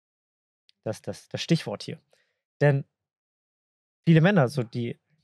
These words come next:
die ähnlich wie, wie Frank, dass das ein, ein Schicksal erlebt haben, die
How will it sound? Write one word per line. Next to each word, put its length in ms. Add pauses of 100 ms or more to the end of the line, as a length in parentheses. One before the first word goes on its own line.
(200)
die 200 (840)
ähnlich 320
wie, 160
wie 80
Frank, 560 (1040)
dass 180
das 380 (160)
ein, 180
ein 120
Schicksal 380
erlebt 340
haben, 240 (1800)
die 320